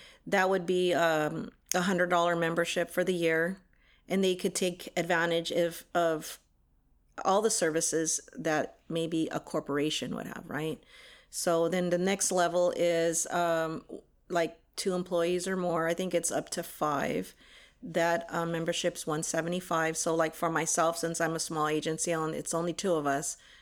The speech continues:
so I pay one seventy-five a year for that, for that membership. The next membership after that, I believe, is two seventy-five. So that's nine or more, two seventy-five. And then I think after that, it's like a five fifty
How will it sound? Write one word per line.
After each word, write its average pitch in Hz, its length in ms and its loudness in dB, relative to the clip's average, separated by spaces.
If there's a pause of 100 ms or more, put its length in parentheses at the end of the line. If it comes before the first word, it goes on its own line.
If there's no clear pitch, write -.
so 165 280 0
I 170 120 4
pay 170 180 0
one 160 180 0
seventy-five 156 600 -2
a 160 40 0
year 147 240 -2
for 139 160 -6
that, 127 440 -2
for 151 160 -6
that 147 180 -2
membership. 143 600 -4 (580)
The 185 100 2
next 190 300 2
membership 180 540 2
after 160 320 2
that, 170 240 2
I 170 100 4
believe, 170 480 2
is 175 220 2
two - 260 -2
seventy-five. 160 600 0
So 160 100 0
that's 151 140 -4
nine 170 380 -2
or 190 120 0
more, 165 500 -2 (480)
two - 160 -6
seventy-five. 170 800 -2
And 156 100 -2
then 151 140 0
I 156 80 0
think 165 240 -4
after 156 300 0
that, 151 260 0
it's - 240 -4
like - 160 -4
a - 140 -6
five 139 360 -2
fifty 143 1000 -4